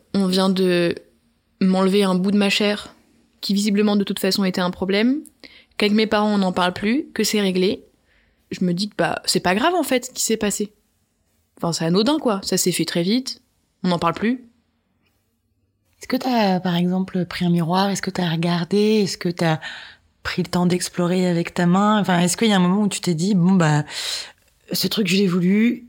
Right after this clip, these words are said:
Speaker 2: il est là, je vais essayer de, de me l'approprier », euh, ou est-ce que t'as fait complètement le déni de ce nouveau sexe ?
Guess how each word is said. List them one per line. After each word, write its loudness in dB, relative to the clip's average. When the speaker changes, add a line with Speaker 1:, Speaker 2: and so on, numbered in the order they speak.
Speaker 2:
il 0
est 4
là, 2
je -2
vais 0
essayer 2
de, 0
de -4
me 2
l'approprier », 0
euh, 2
ou 0
est-ce -2
que -4
t'as -4
fait -4
complètement -2
le 2
déni 4
de 2
ce -4
nouveau -2
sexe ? -8